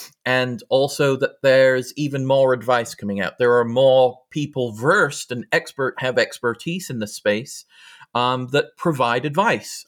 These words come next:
um, you know, similar to what we're doing here with the podcast, similar to what we do with a lot of the work, um, that C I S is, uh, based on our mission. This is our objective, is to advise, is to provide best practice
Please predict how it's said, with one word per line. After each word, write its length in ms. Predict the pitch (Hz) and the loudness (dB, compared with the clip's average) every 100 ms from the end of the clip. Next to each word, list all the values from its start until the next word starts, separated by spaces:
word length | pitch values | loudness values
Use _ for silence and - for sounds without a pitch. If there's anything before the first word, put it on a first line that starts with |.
| - | -10
um, 300 | 104 110 110 | -8 -6 -6
you 60 | 110 | -4
know, 220 | 101 120 _ | -4 -6 _
similar 360 | - - 127 135 | -16 -6 -2 -2
to 140 | 135 | -2
what 160 | 143 - | -2 -2
we're 80 | 131 | -4
doing 240 | 151 143 | -4 -4
here 180 | 143 135 | -4 -4
with 120 | 127 | -6
the 80 | - | -10
podcast, 520 | - 175 170 165 143 | -2 -2 0 -2 -2
similar 300 | - 135 123 | -4 -6 -6
to 140 | - 127 | -8 -2
what 220 | 123 - | -2 -2
we 100 | 117 | -8
do 460 | 117 123 113 107 - - - - - - | -6 -4 -4 -6 -10 -20 -20 -20 -20 -4
with 180 | 131 131 | 0 0
a 60 | |
lot 280 | 120 135 147 | 0 2 0
of 120 | 131 | 0
the 80 | 123 | -4
work, 580 | 117 123 117 - - - - | 2 4 4 -2 -16 -14 -4
um, 460 | 107 107 104 101 | 0 0 0 -2
that 160 | 104 - | -6 -6
C 160 | - 123 | -2 0
I 160 | 117 | 2
S 200 | 113 - | -2 -4
is, 380 | 110 101 - - 101 | -8 -10 -14 -8 -6
uh, 100 | 101 | -4
based 380 | - 175 180 156 | 0 0 0 0
on 100 | 143 | 0
our 120 | 127 | 0
mission. 320 | 127 - 107 | -2 -6 -4
This 180 | 139 151 | -2 -2
is 80 | 135 | 0
our 220 | 131 120 | 2 0
objective, 560 | 107 147 - - 113 - | -2 -4 -6 -6 -10 -6
is 200 | 135 131 | -6 -6
to 160 | - 123 | -6 -6
advise, 480 | 107 117 113 101 | -2 0 2 -2
is 100 | 113 - | -6 -14
to 100 | 123 | -10
provide 500 | 117 117 123 127 - | -6 0 0 0 -4
best 220 | 110 - | -8 -4
practice 460 | 110 - - 92 | -4 -4 -10 -16